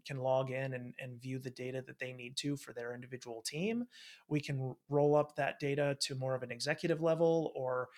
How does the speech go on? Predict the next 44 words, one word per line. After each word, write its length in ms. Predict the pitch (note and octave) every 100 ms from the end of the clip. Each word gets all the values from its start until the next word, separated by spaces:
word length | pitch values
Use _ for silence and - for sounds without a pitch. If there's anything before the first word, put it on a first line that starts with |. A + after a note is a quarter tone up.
| - -
if 160 | - -
marketing 520 | C#3+ E3 E3 E3 D#3
wants 240 | D#3 D3+
to, 300 | - D3+ D3+ -
to 160 | - D3
view 260 | C#3+ D#3
all 160 | D3+ D3+
of 80 | D3
that, 220 | D3+ D3+ - - -
they 80 | D#3
all 140 | F3+
have 200 | G3+ F#3+
that 160 | D#3 C#3
access, 560 | C3 - - A2+ -
right? 200 | - C3+
So 140 | - D3+
we're 140 | D3+
not 180 | E3+ E3
doing 300 | D3+ D3+ D3
as 120 | B2+
much 300 | C3+ C3+ -
sort 160 | C#3+ C#3
of 180 | C3 - - - -
manual, 800 | D3 C#3 C#3+ D3 D#3 D3+ D3 - E3
uh, 160 | C#3
reporting 680 | C3+ C#3 - D3 D3 D3+ D3
and, 220 | C3 C3 -
and 220 | C3 B2+ A#2+
data 260 | C#3 C#3
dumps 420 | C#3 C#3 D#3 - - C#3
out 80 | C3+
of 120 | C#3
the 80 | C3+
system, 580 | C#3+ C3+ D3+ D3 D3 C#3+ - - -
uh, 100 | C#3
like 200 | C3+ C3 -
we 360 | C3+ C3 B2+ -
had 160 | C#3+
to 80 | C#3
do 120 | C3+
previously 520 | C3 C3+ C#3 C#3 E3 D#3
with 140 | -
other 160 | C3 C3
platforms. 680 | C3+ B2+ - G#3 A#3 A#3